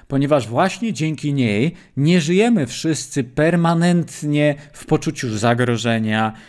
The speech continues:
niepokoju, zlęknienia, no bo raczej zakładamy, że to, co nas czeka, złe nie będzie.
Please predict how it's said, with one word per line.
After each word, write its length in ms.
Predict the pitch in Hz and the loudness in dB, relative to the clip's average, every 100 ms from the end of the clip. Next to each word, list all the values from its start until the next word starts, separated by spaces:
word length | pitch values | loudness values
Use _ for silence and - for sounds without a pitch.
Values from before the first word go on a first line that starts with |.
| _ 98 | _ -12
niepokoju, 960 | 98 117 123 135 123 123 123 120 120 | -2 0 0 0 0 2 4 4 2
zlęknienia, 1160 | 113 113 120 120 120 123 120 104 107 117 160 226 - - - | 0 0 4 4 2 0 0 2 2 2 2 0 -8 -20 -12
no 260 | 120 131 175 | -4 0 2
bo 540 | 226 233 233 233 220 143 | 4 4 4 2 0 0
raczej 380 | 147 175 214 147 | -2 -2 -4 -4
zakładamy, 800 | 143 - 123 113 98 101 170 | -4 -2 -2 -2 -4 -4 -4
że 160 | 165 123 | -2 -4
to, 260 | 123 196 214 | 0 0 0
co 180 | 175 | -2
nas 340 | 131 113 - - | -2 -2 -6 -4
czeka, 480 | 202 202 190 180 180 - - | -2 0 0 0 -2 -10 -12
złe 320 | 107 117 135 | -6 0 0
nie 140 | 123 | 0
będzie. 460 | 107 104 92 90 | -2 -6 -8 -10